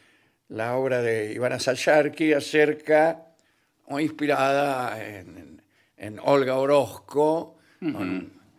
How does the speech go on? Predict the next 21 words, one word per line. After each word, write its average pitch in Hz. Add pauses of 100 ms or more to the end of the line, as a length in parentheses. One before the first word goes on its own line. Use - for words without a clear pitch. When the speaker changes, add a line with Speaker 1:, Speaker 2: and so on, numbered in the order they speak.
(520)
Speaker 1:
digamos, 110 (840)
un 117
final, 113 (1120)
este, 95
inventado, 139 (560)
y, 127 (600)
y 160
unos 165
parlamentos 165
que 151
son 160
sacados 165
de 139 (180)
la 131
propia, 139 (500)
eh, 92
poemática 123
de, 101 (120)
de 101
Olga, 67
¿no? 139